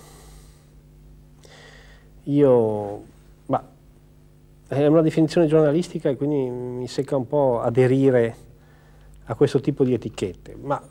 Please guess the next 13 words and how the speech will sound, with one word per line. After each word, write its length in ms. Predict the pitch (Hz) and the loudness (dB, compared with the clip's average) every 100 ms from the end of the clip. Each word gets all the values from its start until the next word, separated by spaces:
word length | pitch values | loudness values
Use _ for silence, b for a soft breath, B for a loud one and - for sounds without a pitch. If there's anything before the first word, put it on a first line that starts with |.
| - | -18
mi 160 | - 131 | 0 2
prendo 280 | 139 143 139 | 4 4 4
le 80 | 127 | 0
mie 160 | 123 | 0
responsabilità. 720 | 113 - 110 117 113 98 101 | -2 -4 -6 -4 -6 -6 -8
Direi 340 | 113 147 160 160 | -2 2 4 4
un 100 | 135 | 2
cattivo 400 | 127 - 120 123 | -2 -6 -8 -6
maestro, 720 | 113 110 101 98 - 98 98 b b b b _ | -6 -6 -8 -10 -16 -16 -16 b b b b _
però 220 | 135 175 | 2 2
direi 420 | 165 156 160 160 | 2 2 4 4
anche 600 | 156 175 185 190 180 170 - | 2 2 -2 -4 -8 -8 -12
che 320 | - 156 156 | -4 -4 -4